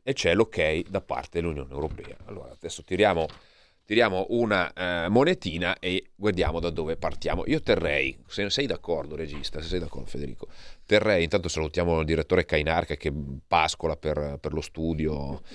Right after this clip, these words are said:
eh, durante, durante la trasmissione, eh, ma qui è tutto così, è tutto il bello della diretta per poter, no, voi non lo vedete, eh, perché furbescamente conosce le inquadrature delle telecamere, quindi non si fa vedere, però c'è, c'è questa entità eterea. Salutiamo e ringraziamo il direttore, grazie direttore, buongiorno.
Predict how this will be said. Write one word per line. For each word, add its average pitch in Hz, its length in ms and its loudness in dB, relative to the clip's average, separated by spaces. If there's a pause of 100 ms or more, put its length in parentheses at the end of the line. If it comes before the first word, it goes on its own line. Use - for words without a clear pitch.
(180)
eh, 71 960 -2
durante, 78 720 2
durante 78 320 2
la 78 80 4
trasmissione, 80 880 0 (300)
eh, 71 540 -6
ma 78 120 -4
qui - 140 6
è 73 40 2
tutto 76 240 -6
così, 73 260 -2
è 73 40 -4
tutto - 220 -8
il 78 60 -2
bello 90 220 6
della 76 200 2
diretta 73 420 0
per 71 160 -6
poter, 80 260 -6
no, 92 160 2
voi 123 160 8
non 160 120 0
lo 87 100 2
vedete, 71 640 -4
eh, 73 60 -8
perché 71 760 -6
furbescamente 87 840 2
conosce 80 380 -2
le 76 60 -2
inquadrature 73 480 -2
delle 78 140 2
telecamere, 82 480 0
quindi 76 200 -4
non 69 100 -4
si - 120 -6
fa 78 140 -6
vedere, 73 320 -6 (260)
però 135 180 6
c'è, - 240 -4 (220)
c'è - 240 -12
questa - 260 -10
entità 78 300 -2
eterea. 90 320 4
Salutiamo 90 520 2
e 80 40 -2
ringraziamo 73 420 0
il 76 60 0
direttore, 76 380 2
grazie - 320 0
direttore, 71 320 -10
buongiorno. 90 400 2